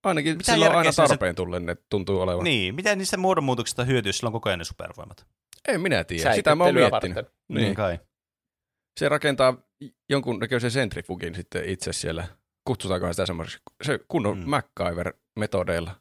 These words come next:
Speaker 1: ottaa muista koneista osat ja tekee itselleen laitteen. Ja sitten tässä tuli tämä yhtäkkiä aivan puskista. Ne menee, se Martine tulee sen Michaelin kaveriksi nyt sinne sen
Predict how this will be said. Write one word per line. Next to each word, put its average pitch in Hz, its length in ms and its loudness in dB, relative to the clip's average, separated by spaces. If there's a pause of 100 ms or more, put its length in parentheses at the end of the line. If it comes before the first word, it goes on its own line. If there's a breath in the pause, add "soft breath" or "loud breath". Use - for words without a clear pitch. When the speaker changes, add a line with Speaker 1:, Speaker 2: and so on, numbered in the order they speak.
Speaker 1:
ottaa 101 280 -4
muista 101 300 -4
koneista 82 340 -6
osat 80 260 -4
ja 90 60 -12
tekee 87 340 -4
itselleen 85 440 -4
laitteen. 82 340 -6 (1000)
Ja 127 180 2 (320)
sitten 196 200 0
tässä 127 180 0
tuli 117 180 2
tämä 113 260 0 (720)
yhtäkkiä 131 400 4
aivan 127 180 2
puskista. 107 480 0 (640)
Ne 123 100 0
menee, 123 280 4 (460)
se 127 140 0 (120)
Martine 135 360 2
tulee 113 220 2
sen 117 100 0
Michaelin 113 360 0
kaveriksi 98 400 2
nyt 90 140 -8
sinne 90 180 -2
sen 92 260 -4